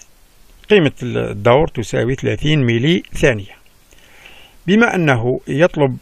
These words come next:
أن نستنتج التواتر، علينا أن نحول هذا الزمن إلى الثانية، تي يساوي صفر فاصل صفر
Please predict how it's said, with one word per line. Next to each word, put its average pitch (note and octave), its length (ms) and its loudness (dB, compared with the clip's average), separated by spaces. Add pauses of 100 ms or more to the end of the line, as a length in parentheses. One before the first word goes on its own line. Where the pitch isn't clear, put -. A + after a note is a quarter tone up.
(140)
أن B2 440 -2
نستنتج B2 520 -4
التواتر، B2 640 0
علينا C3 420 0
أن B2 80 -6
نحول A#2+ 380 -2
هذا A2+ 180 -4
الزمن A2 340 -4
إلى C3 380 0 (420)
الثانية، A2+ 520 0 (200)
تي C#3+ 100 -4
يساوي B2+ 540 -4
صفر C#3+ 160 -6
فاصل B2+ 360 -6
صفر G3 160 -6